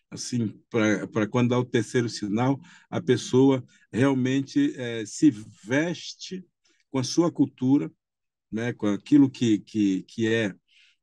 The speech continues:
é, que lhe é culturalmente favorável, e sai cantando e dançando e mostrando toda a riqueza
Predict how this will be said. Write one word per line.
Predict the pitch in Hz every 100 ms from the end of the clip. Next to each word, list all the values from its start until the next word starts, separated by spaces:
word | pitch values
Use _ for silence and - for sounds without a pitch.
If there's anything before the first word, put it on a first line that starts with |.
| -
é, | 104 104 98
que | -
lhe | 127 120
é | 113 110 107 101 92 -
culturalmente | - 143 143 127 120 110 117 110 - - 101 82 _ _ _ _ _
favorável, | - 135 120 123 104 123 165 160 190 _ _ _
e | 170 185 214 - - _
sai | - - 151 165 196 202 _ _
cantando | 156 139 131 139 151 139
e | 131
dançando | 127 123 - 127 139 135 127 120 120 _ _
e | 123 123 123
mostrando | 131 127 - 127 131 131
toda | - 151
a | 151
riqueza | 147 - 120 120 127 131